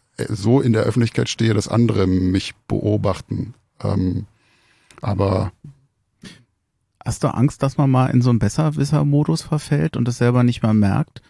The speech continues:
Speaker 2: Oder hat dich auch mal jemand vom, von Hertha selbst mal, sagen wir mal, zur Seite genommen und gesagt, was du da geschrieben hast, das stimmt nicht?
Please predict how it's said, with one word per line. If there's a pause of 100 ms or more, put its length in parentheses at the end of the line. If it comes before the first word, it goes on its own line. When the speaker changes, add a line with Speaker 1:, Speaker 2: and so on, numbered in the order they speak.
(220)
Speaker 2:
Oder
hat
dich
auch
mal
jemand
vom, (120)
von
Hertha
selbst
mal, (420)
sagen
wir
mal,
zur
Seite
genommen
und
gesagt,
was
du
da
geschrieben
hast,
das
stimmt
nicht?